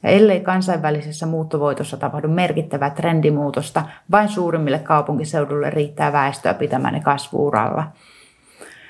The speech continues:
Ja tämä kaupungistuminen ei kohtele kuntakenttää tasa-arvoisesti. Muuttoliike ja taloudellisen elinvoiman liike asutuskeskuksiin muodostaa yksittäisen kunnan kannalta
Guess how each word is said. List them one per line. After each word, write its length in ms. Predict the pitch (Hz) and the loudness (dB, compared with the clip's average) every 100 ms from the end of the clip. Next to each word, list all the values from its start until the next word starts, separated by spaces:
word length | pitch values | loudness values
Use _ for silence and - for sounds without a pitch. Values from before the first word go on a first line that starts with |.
| _ - | _ -10
Ja 60 | |
tämä 160 | - 180 | -2 2
kaupungistuminen 1000 | 202 247 233 202 170 160 - 165 156 147 | 4 4 2 -2 -2 -6 -8 -6 -4 -4
ei 160 | 175 160 | -6 -2
kohtele 420 | 170 156 165 151 | -4 -4 -6 -8
kuntakenttää 760 | - 160 156 156 143 139 147 | -6 -4 -4 -4 -6 -6 -8
tasa-arvoisesti. 1200 | 147 156 151 151 - 151 - 156 151 - - - _ _ _ _ _ _ _ - | -2 -2 -2 -4 -4 -4 -6 -6 -12 -12 -12 -12 _ _ _ _ _ _ _ 4
Muuttoliike 640 | 226 226 196 180 165 170 | 6 6 2 2 0 0
ja 80 | 160 | 0
taloudellisen 760 | 165 190 175 156 151 156 160 165 | 4 4 4 2 0 -2 -2 -2
elinvoiman 580 | 165 156 151 147 151 | -2 -2 -4 -2 -2
liike 300 | 165 165 156 | 0 0 2
asutuskeskuksiin 920 | 151 190 190 160 - 156 151 156 160 | 2 2 -4 -6 -6 -6 -6 -4 -2
muodostaa 500 | 160 165 151 151 - | 0 2 0 0 2
yksittäisen 560 | 165 170 165 151 151 143 | 2 0 -4 -4 -2 -2
kunnan 340 | 151 156 147 | 0 2 2
kannalta 460 | 139 147 143 139 139 | 2 0 2 -2 0